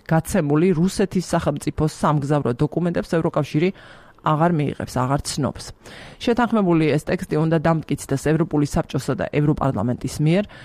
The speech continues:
ვიდრე ოფიციალურად ამოქმედდება და ეს გადაწყვეტილება გახლავთ ერთგვარი, ერთ-ერთი პასუხი რუსეთის მიერ უკრაინის წინააღმდეგ სამხედრო აგრესიასა და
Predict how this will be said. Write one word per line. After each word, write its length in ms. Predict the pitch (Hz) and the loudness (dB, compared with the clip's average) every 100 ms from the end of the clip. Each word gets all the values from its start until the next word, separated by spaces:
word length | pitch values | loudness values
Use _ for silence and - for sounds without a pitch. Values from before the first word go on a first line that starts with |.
| - | -16
ვიდრე 280 | - 135 - | -8 -6 -2
ოფიციალურად 600 | 123 - - 147 139 143 | -2 -2 -2 2 2 2
ამოქმედდება 680 | 147 151 - 175 156 160 170 233 - - - | 0 -2 0 0 0 0 0 0 -2 -20 -18
და 120 | - | -6
ეს 140 | - 196 | -2 0
გადაწყვეტილება 680 | 202 196 - 185 190 190 | 0 0 -2 -2 0 0
გახლავთ 360 | 180 160 170 175 | 2 0 0 0
ერთგვარი, 420 | 151 135 143 147 - | 0 0 0 2 0
ერთ-ერთი 540 | 156 - 147 139 - | 0 0 -2 -2 -4
პასუხი 520 | - 135 - - - - | -2 -4 -4 -10 -10 -8
რუსეთის 460 | 139 - 113 131 | -6 -4 -4 -2
მიერ 200 | 139 156 | 0 2
უკრაინის 440 | 143 - 143 139 143 | 0 0 0 0 -2
წინააღმდეგ 440 | - 139 123 127 143 | -2 -2 0 -2 -2
სამხედრო 460 | - 139 139 135 | -2 -2 -2 0
აგრესიასა 680 | 131 135 143 135 - 151 - | 0 0 -2 -2 0 0 0
და 100 | 151 | 0